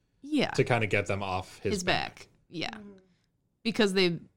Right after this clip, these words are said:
Speaker 1: have been bothering him so much, which I get. Um,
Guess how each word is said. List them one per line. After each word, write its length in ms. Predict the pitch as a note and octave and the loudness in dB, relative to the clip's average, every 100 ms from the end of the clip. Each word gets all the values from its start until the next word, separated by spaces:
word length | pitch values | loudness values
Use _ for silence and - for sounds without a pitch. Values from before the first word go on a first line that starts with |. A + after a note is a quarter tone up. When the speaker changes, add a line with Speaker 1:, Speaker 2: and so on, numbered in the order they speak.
| _ _ | _ _
Speaker 1:
have 200 | D#3+ F3+ | -4 -2
been 140 | F3 F3+ | 0 0
bothering 320 | D#3 C#3+ C3 | 0 0 -4
him 140 | D3 | -8
so 140 | - G2+ | -10 -10
much, 380 | C#3 - - - _ _ _ _ _ _ | -10 -10 -14 -20 _ _ _ _ _ _
which 240 | B3 C4 | 0 4
I 120 | B3 | 6
get. 360 | A3 E3 C#3+ D3 _ _ _ _ | 6 2 -2 -4 _ _ _ _
Um, 680 | F#3 D#3+ D#3 D3+ D#3 D3+ D3 | -2 -2 -2 -2 -4 -6 -8